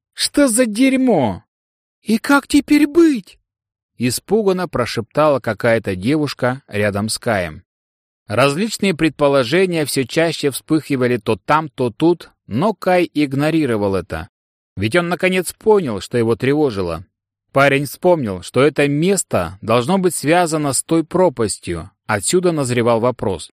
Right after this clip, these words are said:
А почему они так и не ощутили ту злую энергию, которая действовала на членов каравана Лилии во время переправы через мост? «Гадство!» —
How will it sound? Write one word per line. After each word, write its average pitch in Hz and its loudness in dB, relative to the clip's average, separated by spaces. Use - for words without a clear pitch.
А 110 -2
почему 151 0
они 165 0
так 135 -2
и 120 -2
не 120 0
ощутили 123 0
ту 135 -4
злую 120 2
энергию, 117 0
которая 127 0
действовала 117 0
на 107 0
членов 131 -2
каравана 123 0
Лилии 160 0
во 120 -2
время 131 -2
переправы 110 0
через 156 -2
мост? 185 -2
«Гадство!» — 110 0